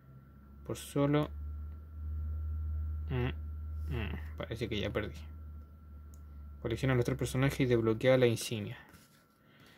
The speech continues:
Y no sé si tendré estos tres personajes. Creo que sí. Sí, creo que sí los tengo. Mm, interesante. Hmm. Tu muñeco Connor desbloquea el avatar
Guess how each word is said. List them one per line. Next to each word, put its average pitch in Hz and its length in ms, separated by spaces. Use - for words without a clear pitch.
Y 196 420
no 180 120
sé 120 120
si 160 140
tendré 120 220
estos 117 180
tres - 160
personajes. - 480
Creo 151 240
que 156 80
sí. 120 220
Sí, 208 200
creo 190 200
que 170 60
sí 170 140
los 151 100
tengo. 175 220
Mm, 120 260
interesante. 117 540
Hmm. 117 120
Tu - 100
muñeco 135 360
Connor 165 380
desbloquea 123 800
el 117 140
avatar 147 480